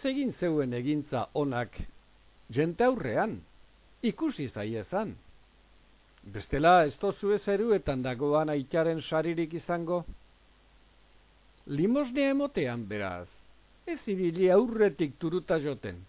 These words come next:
itxurazaleak sinagogetan eta kaleetan ibilten diran lez. Jenteak txalotu dagizan. Egia esan,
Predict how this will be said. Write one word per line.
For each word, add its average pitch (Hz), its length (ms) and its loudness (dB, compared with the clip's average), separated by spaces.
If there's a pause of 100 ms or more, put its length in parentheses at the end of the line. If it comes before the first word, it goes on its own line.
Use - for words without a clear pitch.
(260)
itxurazaleak 160 1160 0 (100)
sinagogetan 214 760 0
eta 175 240 0
kaleetan 175 640 2
ibilten 151 440 -2
diran 127 340 -4
lez. 95 140 -10 (920)
Jenteak 147 600 2 (100)
txalotu 117 540 0
dagizan. 107 480 -6 (960)
Egia 117 400 -4
esan, 143 460 -4